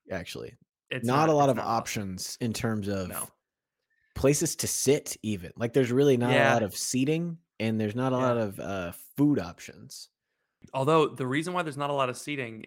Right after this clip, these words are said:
Speaker 2: is why I got to meet, uh, Archbishop Aquila, Denver.
Speaker 1: Really?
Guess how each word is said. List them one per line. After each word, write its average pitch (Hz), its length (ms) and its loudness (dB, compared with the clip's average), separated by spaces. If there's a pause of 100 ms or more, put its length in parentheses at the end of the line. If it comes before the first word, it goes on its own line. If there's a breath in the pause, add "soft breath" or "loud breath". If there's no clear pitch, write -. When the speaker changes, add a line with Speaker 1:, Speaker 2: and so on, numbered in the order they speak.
Speaker 2:
is 117 200 -6
why 117 380 -2
I 110 220 -4
got 113 220 -6
to 107 100 -14
meet, 107 440 -12 (420)
uh, 107 200 -12
Archbishop 117 540 -6
Aquila, - 500 -12 (540)
Denver. 113 300 -10 (540)
Speaker 1:
Really? 123 360 -4